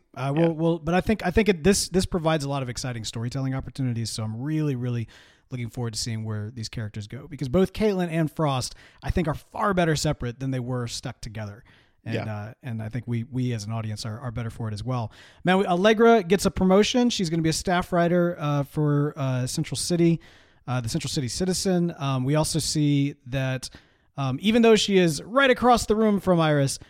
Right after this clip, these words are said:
Speaker 1: she's got quite, uh, quite the over-, overarm to be able to toss that T-shirt all the way <laughs> across.
Speaker 2: <laughs>
Speaker 1: Um, Iris, man, loved Iris's, uh, story arc, especially in the first episode where she was kind of dealing with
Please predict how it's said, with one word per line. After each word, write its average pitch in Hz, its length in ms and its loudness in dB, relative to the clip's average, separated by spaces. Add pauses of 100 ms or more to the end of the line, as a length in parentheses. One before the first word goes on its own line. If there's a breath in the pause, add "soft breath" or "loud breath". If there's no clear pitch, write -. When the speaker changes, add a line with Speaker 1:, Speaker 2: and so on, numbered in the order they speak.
(160 soft breath)
Speaker 1:
she's 143 180 -4
got 147 220 -2
quite, 170 280 0 (140)
uh, 131 340 -4 (100)
quite 160 200 0
the 139 100 2
over-, 143 220 -2
overarm 127 400 -2
to 113 60 -10
be 120 100 -4
able 120 100 -2
to - 80 -10
toss 135 160 -4
that 120 120 -10
T-shirt 135 280 -6
all 123 120 -4
the 120 60 -4
way 127 100 4
<laughs> - 160 -4
across. 127 320 -4
Speaker 2:
<laughs> 180 600 2
Speaker 1:
Um, 147 340 2 (120)
Iris, 214 340 6
man, 165 180 2
loved 220 240 4
Iris's, 190 680 2
uh, 147 200 -2
story 175 280 0
arc, 147 140 2
especially 202 320 -2
in 185 60 2
the 156 60 0
first 147 300 -4
episode 135 400 -4
where 123 120 -4
she - 140 -6
was 127 80 -6
kind 131 140 -8
of 113 100 -10
dealing 139 480 -2
with 127 380 -4